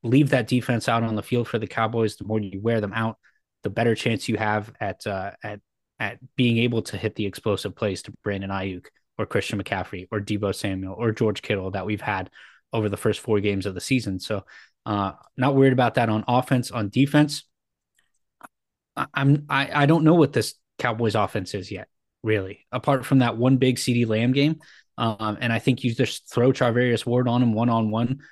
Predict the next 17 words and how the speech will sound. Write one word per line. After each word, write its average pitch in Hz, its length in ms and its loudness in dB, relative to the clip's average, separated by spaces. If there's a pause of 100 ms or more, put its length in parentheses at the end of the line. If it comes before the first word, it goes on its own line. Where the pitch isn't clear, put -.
(120)
with 107 100 -2
some - 160 -4
safety 120 400 -2
help 117 240 -2
over 113 140 2
the 104 140 -6
top 113 340 -2 (400)
and, 120 160 -4
and, 113 320 0 (260)
and 104 300 -4 (340)
force, - 440 2 (1160)
um, 107 300 0 (300)
Dak 123 180 2
Prescott 120 480 0
to - 80 -4
make 110 220 0
plays. 131 360 -2